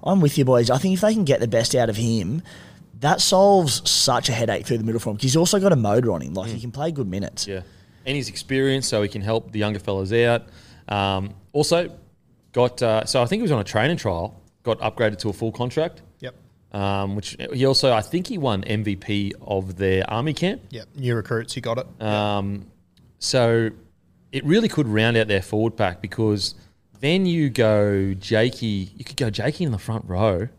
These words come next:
Speaker 1: Yeah.
Speaker 2: Oh, wow, I like that.
Speaker 1: Especially now, like, to start the season with Sipley gone.
Speaker 2: <sighs> And when Sipley comes back,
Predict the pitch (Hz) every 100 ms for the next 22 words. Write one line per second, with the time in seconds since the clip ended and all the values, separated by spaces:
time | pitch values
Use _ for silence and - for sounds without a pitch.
0 | - 127 - - - _ _ _ _ _
1 | _ _ _ _ _ 92 107 85 85 92
2 | 92 82 87 90 90 92 87 85 - -
3 | 123 143 113 107 101 90 - - 131 131
4 | 127 120 110 107 135 - 135 101 92 127
5 | - - - 127 - - - _ _ _
6 | _ _ - 110 113 - 160 110 101 90
7 | 98 113 101 -